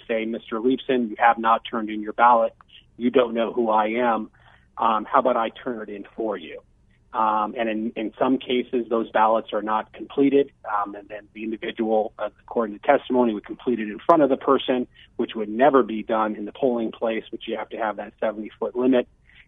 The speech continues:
and then hand it to a stranger, and then it may or may not actually get to, uh, the actual voting place. There are, of course, great exceptions to that. A family member, a caretaker, um,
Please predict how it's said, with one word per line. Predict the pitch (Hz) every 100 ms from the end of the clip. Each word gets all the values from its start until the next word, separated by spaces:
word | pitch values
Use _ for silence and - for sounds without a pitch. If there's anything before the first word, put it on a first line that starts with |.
| _
and | 110 110
then | 110
hand | 104 123 120
it | 117 -
to | 120
a | 101
stranger, | - 135 120 110 113 113
and | 104
then | 104 107
it | 107
may | 107 104 104
or | 98
may | 101 101
not | 101 98 -
actually | 101 - 107 98 -
get | 104 - -
to, | 110 101 98 - 110
uh, | 104 101 101 _ -
the | 107
actual | 104 104 - 107
voting | 104 104 101 101
place. | - - 101 - - - _ -
There | 113
are, |
of | 110
course, | - 123 -
great | - 123 113
exceptions | - - 123 - 120 -
to | 117
that. | 113 110 107
A | -
family | 120 107 107
member, | 107 107 104 107
a | 101
caretaker, | - 107 104 - 107 - 104 104 - _ - _
um, | 107